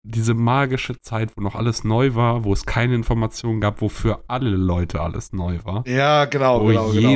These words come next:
Speaker 2: genau.
Speaker 1: das erst alles herausfinden musste.
Speaker 2: Ja, ja, ja, und alles war cool.
Speaker 1: Ja.
Speaker 2: Ja.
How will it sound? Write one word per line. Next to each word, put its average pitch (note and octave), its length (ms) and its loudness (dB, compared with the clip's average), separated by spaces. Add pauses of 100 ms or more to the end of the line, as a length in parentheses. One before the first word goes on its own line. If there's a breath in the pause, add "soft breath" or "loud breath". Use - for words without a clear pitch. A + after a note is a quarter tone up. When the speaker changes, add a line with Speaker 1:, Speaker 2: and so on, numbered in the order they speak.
Speaker 2:
genau. G2 40 2
Speaker 1:
das F#2+ 200 0
erst F#2+ 240 -2
alles F2+ 260 -2
herausfinden F2 580 -2
musste. F#2+ 480 -6 (280)
Speaker 2:
Ja, G2+ 340 -4
ja, F#2+ 240 -12
ja, G2 140 -6
und G2 120 -10
alles G#2+ 320 -6
war F#2+ 80 -8 (140)
cool. E2+ 240 -8 (640)
Speaker 1:
Ja. F#2 340 -4 (480)
Speaker 2:
Ja. F#2+ 240 -14